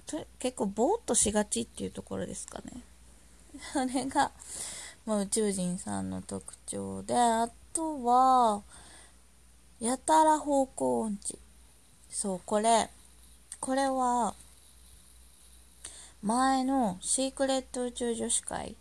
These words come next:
の時に、<laughs> そう、いきなり出た怪しいワード、シークレット宇宙女子会っていうのがね、あるんですよ。<laughs> はい。まあ、その怪しい会の話は、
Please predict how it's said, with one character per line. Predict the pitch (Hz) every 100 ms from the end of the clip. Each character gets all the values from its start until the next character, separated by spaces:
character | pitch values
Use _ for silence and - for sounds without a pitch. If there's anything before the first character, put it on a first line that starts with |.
| - -
の | 185
時 | 180 190 -
に、 | 190 185 185 - - 285 - 247 -
<laughs> | - - - - - -
そ | 202 185
う、 |
い | -
き | 202 196
な | 190
り | 190
出 | 196
た | - - -
怪 | - 175 175
し | - 180
い |
ワ | 170 - 92
ー |
ド、 | - -
シ | 196
ー | 196
ク | - 202
レ |
ッ | 202
ト | 202 202
宇 |
宙 | 196 196
女 | 190
子 | 196 -
会 | - -
っ |
て | - 202
い |
う | 202
の | 202
が | 175
ね、 | 175 269 - - - - - - -
あ | 185 190
る | 190 180
ん | 180
で | 185
す | 214 -
よ。 | 214
<laughs> |
は | 240 233 233 247 233 226 220 226 - - - - 392 403 381 285 -
い。 | 180 165 160 - - - - - - - -
ま | 196 185
あ、 |
そ | 185 180
の |
怪 | 180 185 190
し | - 226
い | 214
会 | 190 180
の | 185 180
話 | 165 170 - -
は、 | 52